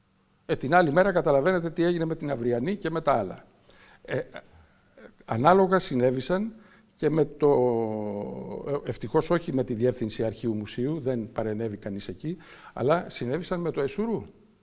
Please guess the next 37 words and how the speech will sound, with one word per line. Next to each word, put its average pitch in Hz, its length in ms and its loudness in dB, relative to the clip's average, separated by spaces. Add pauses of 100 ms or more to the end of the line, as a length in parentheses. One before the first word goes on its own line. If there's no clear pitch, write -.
(460)
Το 143 100 2
εσουρού 156 380 6
εγώ 143 240 6
το 147 260 2
προέβλεψα 127 880 4
να 120 200 2
είναι 127 320 2
ένας 127 240 -2
ανεξάρτητος 120 720 0
πραγματικά 110 480 -2
θεσμός, 104 580 -6 (400)
που 143 140 0
να 143 100 6
έχει 160 240 6
και, 156 120 2
και - 520 -2
συνέταξα 135 580 2
τότε 113 220 -2
και 113 120 -6
το 113 100 -4
σχέδιο 127 440 0
του 120 140 -10
συνταγματικού 120 540 -6
χάρτη 156 500 -2 (420)
της 131 140 -4
διαχείρισης, 123 720 -2 (580)
που 143 140 -2
να 131 120 0
διαχωρίζει 131 540 2
την 127 140 -4
ιδιοκτησία 120 520 0
από 120 120 -4
τη 123 60 -6
λειτουργία 110 500 -2
του 101 120 -10
μέσου 107 420 -6 (760)
και 131 320 8